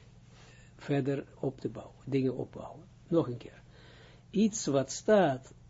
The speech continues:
aan de, aan de, boven alles. Ja, laten we zeggen, boven alle ondere sferot. Of waar dan ook, welke sfera dan ook.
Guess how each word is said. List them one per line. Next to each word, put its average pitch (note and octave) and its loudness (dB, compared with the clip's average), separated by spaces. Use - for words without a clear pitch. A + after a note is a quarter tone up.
aan D#3 4
de, D3+ 6
aan D3 4
de, C#3+ 4
boven F#3 6
alles. C3 -4
Ja, A3 0
laten D3+ -4
we C#3+ -4
zeggen, C3 -2
boven D#3 6
alle E3+ 6
ondere D3 4
sferot. B2 -4
Of C3+ -4
waar F3+ 4
dan F3 4
ook, C3 2
welke G3 4
sfera E3+ 0
dan C#3+ 0
ook. - -6